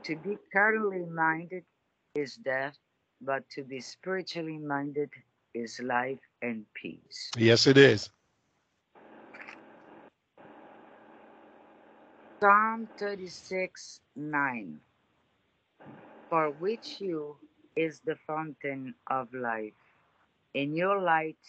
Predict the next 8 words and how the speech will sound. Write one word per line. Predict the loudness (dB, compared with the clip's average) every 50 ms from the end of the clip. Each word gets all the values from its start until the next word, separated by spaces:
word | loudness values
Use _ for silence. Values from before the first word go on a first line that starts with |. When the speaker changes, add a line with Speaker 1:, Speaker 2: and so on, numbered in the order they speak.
| -20 -20 _ _ _ _ _ _
Speaker 1:
we | -16 -10 -8 -6 -6 -6
see | -8 -12 -12 -8 -6 -6 -6
light. | -6 -4 -4 -4 -4 -4 -6 -8 -14 _ _ _ -20 -20 -20 _ _ _ _ _ _ _ _ _ -6
Speaker 2:
Mm-hmm. | -4 -2 -2 -2 -2 -4 -6 _ _ _ _ _ _ _ _ _ _ _ _ _ _ _ _ _ _ _ _ _ _ _ _ _ _ _ _ _ _ _ _ _ -20 -20 -16 -12 -10
Mm-hmm. | -10 -8 -4 2
Speaker 1:
John | 4 4 6 4 4 0 -4 -8 -12 -18 _ _ _ -16 -16 -16 _ -14
eight | -14 -14 -14 _ -20 -20 _ _ _ _ _ _ _
twelve. | -4 -2 -2 -2 -2 -4 -6 -12